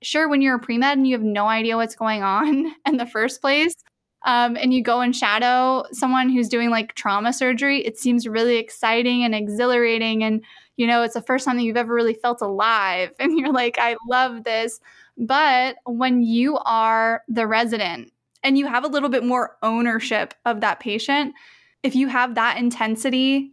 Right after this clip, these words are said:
every single day, day in and day out, that is draining and that leads to burnout.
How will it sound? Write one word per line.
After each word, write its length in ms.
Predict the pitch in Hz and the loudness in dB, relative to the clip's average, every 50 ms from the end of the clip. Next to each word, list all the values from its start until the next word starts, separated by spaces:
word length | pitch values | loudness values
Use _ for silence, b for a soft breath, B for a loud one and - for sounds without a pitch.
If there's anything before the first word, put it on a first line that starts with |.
| _ - | _ -2
every 400 | 233 240 240 240 226 254 254 247 | 0 0 0 0 -2 0 -2 -2
single 400 | 240 247 254 240 233 233 233 233 | 0 0 0 -2 0 0 0 0
day, 280 | 220 214 214 226 226 226 | 0 0 0 2 0 0
day 260 | 214 226 220 220 226 | -2 -2 -2 0 0
in 80 | 226 220 | 0 0
and 140 | 226 220 214 | 0 0 0
day 180 | 208 202 208 | 0 0 0
out, 300 | 202 196 214 233 226 214 | 0 0 0 0 -2 -2
that 220 | 208 220 220 240 240 | -2 0 0 0 0
is 240 | 240 247 262 240 190 | 0 0 -2 -2 -6
draining 760 | - - 220 220 208 202 214 214 220 247 262 277 294 302 285 | -8 -8 -6 -4 -4 -2 -2 -2 0 0 0 0 0 0 0
and 160 | - 220 226 214 | 0 0 0 0
that 160 | 214 214 208 | 0 0 -2
leads 300 | 220 214 220 208 - - | -2 -4 -6 -6 -8 -10
to 100 | - 226 | -10 -8
burnout. 560 | 214 214 202 208 208 202 180 175 202 - - | -4 -2 -2 -2 0 0 0 -2 -2 -4 -4